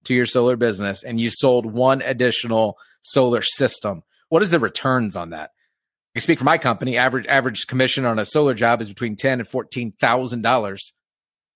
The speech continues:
If that came because of a one dollar app, like, that's mind blowing. But what does that one extra recruit to your business do? Once again, I can only speak for my company. If they were just doing one install a month, that's a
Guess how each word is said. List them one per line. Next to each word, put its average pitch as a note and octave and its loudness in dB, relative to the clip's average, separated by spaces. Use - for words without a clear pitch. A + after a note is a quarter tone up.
If C3 -6
that D3+ 0
came D#3 2
because C3+ 0
of A#2 -4
a A2+ 0
one B2 0
dollar C3+ 0
app, B2+ 0
like, C#3 -2
that's F3+ 0
mind D3 2
blowing. F#2 -6
But D#3+ -2
what F3+ 4
does F#3 2
that D#3 4
one D#3+ 4
extra D3 0
recruit C3 -2
to C#3+ -4
your A#2+ 0
business D3+ -2
do? E2 -14
Once C3+ -4
again, E3 4
I C3+ 2
can G#2+ -2
only C3+ 0
speak D3 -4
for B2 -8
my D#3 2
company. C3 -4
If A#2+ -10
they D3 4
were D#3 2
just C#3+ -2
doing C3+ 0
one D#3+ 4
install D#3 2
a A#2 2
month, D3 0
that's - 0
a C#3 0